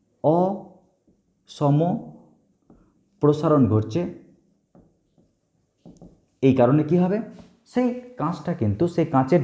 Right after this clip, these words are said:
যে গ্লাস সেটা ফেটে যাবে বা ভেঙে যাবে। নেক্সট আর একটা অ্যাপ্লিকেশন কি? ধরে নাও এটা একটা খুঁটি, এটা একটা খুঁটি, দুটো খুঁটি, আর এটা হচ্ছে কি বৈদ্যুতিক তার।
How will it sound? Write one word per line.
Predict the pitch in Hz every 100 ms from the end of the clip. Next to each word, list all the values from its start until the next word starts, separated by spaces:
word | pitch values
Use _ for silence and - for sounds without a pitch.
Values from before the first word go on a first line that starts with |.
| 127
যে | 110
গ্লাস | 107 147 - - - _ _
সেটা | 147 170
ফেটে | - 131
যাবে | 90 82 85 - _ _ _ _ -
বা | 156 120
ভেঙে | 104 85
যাবে। | 78 82 - _ _ _ _ _ _ _ _ _ _ _ _ -
নেক্সট | 240 240 - - - -
আর | 185
একটা | 185 190
অ্যাপ্লিকেশন | 185 196 190 196 185
কি? | 202 247 - _ _ _ _ _
ধরে | 139 233
নাও | 247 247 254 - 156
এটা | 190
একটা | 180 180 -
খুঁটি, | 147 - 202 - -
এটা | 143
একটা | 139 120
খুঁটি, | 104 92
দুটো | 110 156 147
খুঁটি, | - 90 - - _ _ _ _ _ - _ -
আর | 160 - - - - _ _ -
এটা | 147
হচ্ছে | 180 196
কি | 202 165 98
বৈদ্যুতিক | 135 135 143 170 -
তার। | 92